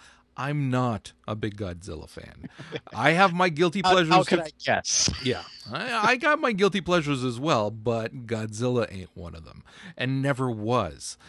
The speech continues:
Speaker 1: And so, so it's, it's unfortunate, but again, it's because it's that guilty pleasure for me. It,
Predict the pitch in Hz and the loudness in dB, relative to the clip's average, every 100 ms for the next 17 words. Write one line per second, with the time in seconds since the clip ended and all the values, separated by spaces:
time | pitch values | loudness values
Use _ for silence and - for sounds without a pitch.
0 | - - 131 131 117 - 139 131 127 127 | -20 -12 -6 -6 -4 -2 2 4 4 4
1 | 123 120 - _ _ _ _ - 147 - | 2 -2 -6 _ _ _ _ -20 -16 -8
2 | - - - - _ - - 160 - - | -6 -8 -10 -18 _ -6 2 2 2 -10
3 | 165 165 - 165 - 156 - 196 226 - | -12 -10 -4 -2 0 0 0 -4 -2 -4
4 | 110 - 113 110 110 131 110 - - 113 | -6 -6 -4 -4 -4 -4 -4 -10 -12 -12
5 | - - 160 180 139 135 - 113 104 104 | -4 2 2 2 -2 -4 -2 -4 -4 -8
6 | 101 - 95 87 85 - 87 82 92 - | -8 -10 -12 -10 -12 -12 -14 -12 -14 -16
7 | - - 151 _ 151 | -14 -14 -16 _ -14